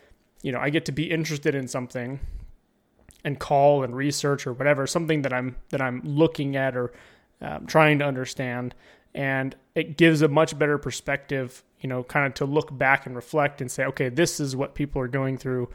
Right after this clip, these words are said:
you know, when they call us." And I've actually really enjoyed it.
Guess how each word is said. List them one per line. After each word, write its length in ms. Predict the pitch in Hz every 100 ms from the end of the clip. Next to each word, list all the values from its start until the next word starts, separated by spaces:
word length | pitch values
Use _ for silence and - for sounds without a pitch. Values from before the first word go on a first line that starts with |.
| - _ _ _ _ _
you 120 | 135
know, 100 | 123
when 320 | 127 147 165
they 120 | 151 139
call 380 | - 131 120 -
us." 280 | - - - - _ _ _
And 300 | 147 135 135
I've 120 | 143 143
actually 320 | 180 - 147
really 300 | 139 143 131
enjoyed 340 | 117 127 120
it. 200 | - -